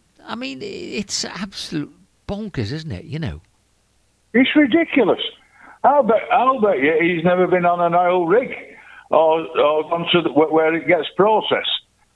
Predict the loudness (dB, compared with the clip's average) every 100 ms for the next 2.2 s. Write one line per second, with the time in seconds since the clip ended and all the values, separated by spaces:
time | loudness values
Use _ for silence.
0 | _ _ _ _ -2 0 0 0 0 -2
1 | 0 0 0 0 0 0 -2 -2 -4 -2
2 | -2 -2